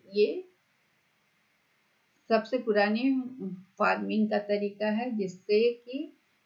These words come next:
अम, पुराने primitive, जो पुराने हथियार होते थे, उसके साथ किया जाता था। और यहाँ पर ये shifting कल्टीवेशन होता है agriculture system में, जिसमें कि किसी भी पीस of land को खो-, खेती की जाती है और उसके बाद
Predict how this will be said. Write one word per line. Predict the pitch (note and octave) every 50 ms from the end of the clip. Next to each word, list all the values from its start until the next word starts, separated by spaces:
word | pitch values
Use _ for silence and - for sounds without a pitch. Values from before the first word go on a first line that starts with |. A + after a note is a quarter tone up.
| _ - -
अम, | G#3 G3+ G2+ G2+ G#2 G#2 G2+ G#2 G#2 G#2 G#2 G#2 - F2+ F#2+ G2 F2+ F2 - - - - - - -
पुराने | G#3 G#3 G#3 G#3 G3+ G3+ G#3 G#3+ A3 G#3+ G3+ G#3 -
primitive, | G#3 G3+ G3+ G3 G3 G3+ G3 - G3+ G#3 G#3+ G#3+
जो | G#3 G3+ G3
पुराने | G3+ - G3+ G3+ F#3+ F#3+ G3+ G#3 G#3
हथियार | G3 G3 - - G3 G3 F#3+ F#3+
होते | F#3+ F#3+ - - G3+ G3 -
थे, | A3+
उसके | G#3+ G3 G3 - G#3 G3
साथ | G3 - G3+ G3 G3
किया | G3 - - - F#3 G3 F#3+
जाता | F#3+ F#3+ G3 F#3+ F#3+ - - G3 G3
था। | G3 - A3+ C4 C#4 - _ _ _ _ _ _ -
और | - G3+ G3 G3+
यहाँ | G3 F#3+ G3 G#3 B3 C4+ C4 -
पर | B3 C4 C4
ये | A#3 A3+ A#3+ B3+
shifting | B3 - A3+ G#3+ G#3 G#3+ - B3+ B3+ B3+ B3
कल्टीवेशन | A3 G3 F#3 F#3+ F#3 F3 F#3+ F#3+ F#3+ F#3+ F#3 F#3 F3+ F#3 G3 F#3+ F#3+
होता | G3 F#3+ F#3 - F#3
है | G3 F#3+
agriculture | F#3 G3+ G3+ F#3+ - F#3+ F3+ F#3 F#3 G3 G3+
system | G3 - F#3+ F#3 - - - G3 G#3
में, | G3+ G3 G3
जिसमें | G3+ G3+ - - G#3+ A3 G#3+
कि | A3+ A3+
किसी | - - G#3+ G#3+ - A#3+ A#3+
भी | B3+ B3
पीस | A#3 - A3 G#3+ A3+ A3+ -
of | A3+ A3 A3 A3
land | G#3 F#3+ F3 F#3+ G#3 G#3 G#3+
को | - B3 B3 C4+
खो-, | C4 - _ - G3+ G3 F#3+ F#3 F3 - - _ -
खेती | G#3 G3+ G#3 A#3+ A3+
की | A3 - A3+ A3
जाती | G#3+ G#3+ G3+ G3+ - - A#3 B3
है | C4 B3
और | G#3+ G3
उसके | F3+ - - G#3+ G3+
बाद | G3+ G3 G3 G3+ G#3+ G#3+ -